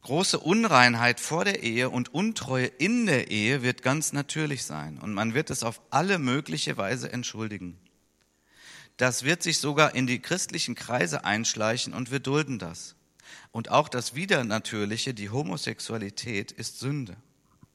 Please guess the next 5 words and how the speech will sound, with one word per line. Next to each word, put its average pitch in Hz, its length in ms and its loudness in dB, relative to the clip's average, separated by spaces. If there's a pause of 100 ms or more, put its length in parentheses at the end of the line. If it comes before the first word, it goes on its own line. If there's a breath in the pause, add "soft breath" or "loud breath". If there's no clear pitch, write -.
(640 loud breath)
Kurz - 260 4
bevor 165 280 0
Jesus 160 460 0
wiederkommt, 139 600 0
wird, 127 260 0